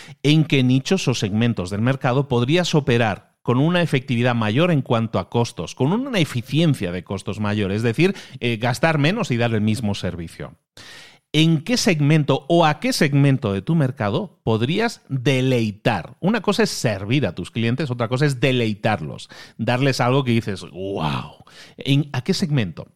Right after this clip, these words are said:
Ese, ese segmento en el que si te especializaras solo en ese, los podrías realmente deleitar.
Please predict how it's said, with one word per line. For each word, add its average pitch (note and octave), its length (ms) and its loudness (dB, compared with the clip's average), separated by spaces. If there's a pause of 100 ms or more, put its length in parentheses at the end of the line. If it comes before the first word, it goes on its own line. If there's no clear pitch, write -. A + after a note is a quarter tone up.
(140)
Ese, - 300 -4
ese C#3 220 0
segmento B2+ 400 0
en C3 60 2
el A2+ 80 -2
que G#2+ 100 -8
si A#2 140 -4
te A2 100 -6
especializaras A2 680 -4
solo G3 280 2
en C3+ 60 2
ese, F#3+ 200 -2
los A2+ 200 -4
podrías A#2+ 300 -2
realmente A2 640 -2
deleitar. E2 540 -8